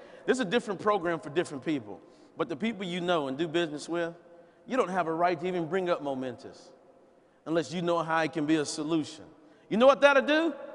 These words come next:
That will get you at least a good listen. All right?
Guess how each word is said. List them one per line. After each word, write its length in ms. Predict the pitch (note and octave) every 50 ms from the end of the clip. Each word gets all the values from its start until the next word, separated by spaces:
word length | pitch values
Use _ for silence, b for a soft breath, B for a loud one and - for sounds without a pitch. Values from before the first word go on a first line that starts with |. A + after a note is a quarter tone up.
| - - - -
That 180 | G#3+ B3+ C4+
will 120 | C4+ B3 G#3
get 360 | E3+ F3+ B3 A#3+ - - -
you 100 | A#3+ A3
at 180 | G3+ G3+ F3+
least 500 | G3+ A3 B3 C#4 B3+ G3+ F3+ - - - - - - - - -
a 80 | E3 C#3+
good 320 | C3 B2 C3 G3 G#3+ G#3
listen. 640 | E3 D#3+ E3+ F3+ G3+ F#3+ - - - D3 B2 G2 F#2 E2 - - - - - - - - - - - _ _ - - _ _ _ _ _ _ _ _ _ _ _ _ _ _ _
All 80 | - B2+
right? 240 | C#3+ D#3+ F#3 A3+